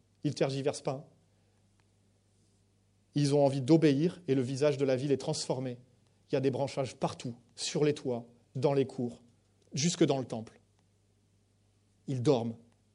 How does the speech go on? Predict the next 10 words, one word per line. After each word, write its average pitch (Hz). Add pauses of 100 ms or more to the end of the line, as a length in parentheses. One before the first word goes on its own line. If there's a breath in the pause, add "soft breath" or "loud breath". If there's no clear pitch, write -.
(200)
ils 135
vivent, 131 (280)
ils 151
mangent 147 (180)
dans 131
des 139
cabanes 127
pendant 127
une 127
semaine. 101